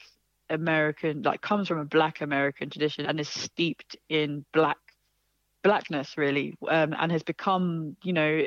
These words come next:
there's the black American interpretation of jazz, um, where it started, but there's also, like, the black British experience. Uh, but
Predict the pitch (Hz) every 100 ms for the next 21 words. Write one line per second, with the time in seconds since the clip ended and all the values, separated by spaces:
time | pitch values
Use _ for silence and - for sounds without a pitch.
0 | 127 - 175 160 - 165 196 196 190 180
1 | 175 170 180 170 165 160 - - 180 170
2 | 180 - - - 165 165 151 - 160 160
3 | 160 165 - - - 151 151 151 - -
4 | 170 151 151 156 165 175 - 165 151 -
5 | 151 - 175 151 - - - 185 185 170
6 | - - - 151 139 - 156 165